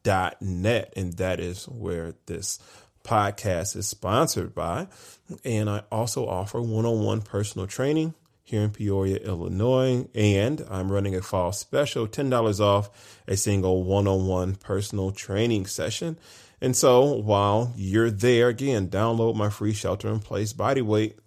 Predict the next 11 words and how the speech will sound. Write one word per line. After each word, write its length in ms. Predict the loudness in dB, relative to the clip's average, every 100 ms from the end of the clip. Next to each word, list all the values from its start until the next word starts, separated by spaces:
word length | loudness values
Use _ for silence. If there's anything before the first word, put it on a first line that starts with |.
| _ -6
exercise 920 | -6 -4 -8 -4 -2 0 0 -2 -6 -14 -20 -20 -20 -20 -12 0
ebook. 480 | 2 2 -2 -6 -6
And 160 | -4
this 140 | -2 -2
program 500 | 0 0 2 2 2
uses 360 | 0 -2 -6 -4
only 240 | -2 -2
your 160 | -2 -4
body 380 | -4 -4 -2 -2
weight 380 | -4 -4 -6 -12 _
to 540 | -10 -2 0 0 -6